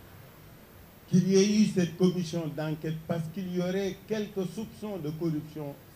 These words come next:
c'est normal. Comme c'est tout à fait normal que même des députés prennent des initiatives. Loolu kenn du ko werante, kenn du ko xuloo, parce que c'est la loi.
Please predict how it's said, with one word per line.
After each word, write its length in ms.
c'est 160
normal. 420
Comme 280
c'est 200
tout 180
à 100
fait 220
normal 440
que 80
même 280
des 160
députés 480
prennent 240
des 380
initiatives. 640
Loolu 260
kenn 220
du 100
ko 160
werante, 480
kenn 160
du 80
ko 160
xuloo, 260
parce 200
que 100
c'est 120
la 240
loi. 400